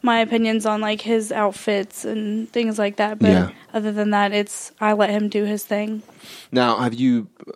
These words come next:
Speaker 2: before all this happened, were you a fan of wrestling before, like, at all?
Speaker 1: Um, yeah, a little bit, but I'd never really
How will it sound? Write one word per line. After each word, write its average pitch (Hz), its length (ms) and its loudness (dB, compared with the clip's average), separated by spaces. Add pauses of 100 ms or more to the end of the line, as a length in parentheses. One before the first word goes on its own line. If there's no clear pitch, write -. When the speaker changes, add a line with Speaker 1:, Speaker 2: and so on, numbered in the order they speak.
(180)
Speaker 2:
before 123 360 2
all 117 120 6
this 110 200 4
happened, 104 500 -2 (100)
were 98 140 2
you 101 180 2
a 95 60 2
fan 107 220 2
of 98 100 2
wrestling 101 400 2
before, 113 640 2
like, - 180 -4
at 190 80 -6
all? 208 160 -2
Speaker 1:
Um, 370 360 -4
yeah, 440 420 -4
a - 20 -4
little 220 280 -2
bit, 214 340 0
but 226 100 -2
I'd 226 200 2
never 220 220 2
really 208 280 0